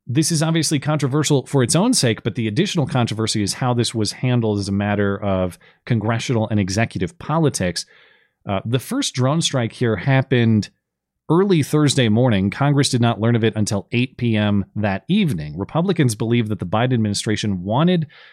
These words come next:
to let the Senate vote on amendments, including one that would affect the president's ability to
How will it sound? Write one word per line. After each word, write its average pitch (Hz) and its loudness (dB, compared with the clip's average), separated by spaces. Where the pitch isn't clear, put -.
to 143 0
let 139 -2
the 139 0
Senate 175 2
vote 123 0
on 143 2
amendments, 117 4
including 127 2
one 135 4
that 127 0
would 117 4
affect 139 -4
the 123 -4
president's 127 0
ability 110 -2
to 107 -4